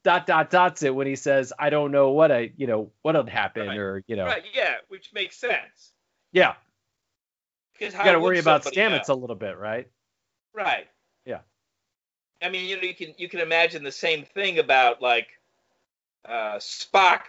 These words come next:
Speaker 2: going into the Nexus. And he's like, "Well, you know, that's, that's where Kirk is. Well, what will Spock do? Will Spock stay there? Will he bring him back? Will he, you know, will they say, 'Well, this is where we're gonna explore from now on'?"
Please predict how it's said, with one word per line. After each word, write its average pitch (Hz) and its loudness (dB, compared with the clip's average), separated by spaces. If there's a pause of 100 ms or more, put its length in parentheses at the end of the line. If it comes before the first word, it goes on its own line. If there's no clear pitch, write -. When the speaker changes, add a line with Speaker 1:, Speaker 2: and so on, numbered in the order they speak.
(120)
Speaker 2:
going 160 0
into 143 -10
the 135 -10
Nexus. 139 -8 (680)
And 120 -20
he's 123 -10
like, 123 -4
"Well, 117 -6 (400)
you 120 -10
know, 104 -10 (180)
that's, 110 -14
that's - -12
where 110 -14
Kirk 135 -8
is. 90 -12
Well, 107 -8
what 110 -8
will 113 -10
Spock - 2
do? 156 -4
Will 92 -10
Spock 107 0 (460)
stay 135 2
there? 139 2
Will 123 -6
he 117 -12
bring 120 -4
him 113 -10
back? 120 2
Will 120 -6
he, 104 -14
you 110 -12
know, 101 -6
will 101 -6
they 104 -6
say, 113 -4
'Well, 113 -4
this 123 -6
is 107 -18
where 123 0
we're 120 -6
gonna 117 -2
explore 120 -2
from 135 -16
now 123 0
on'?" 131 -2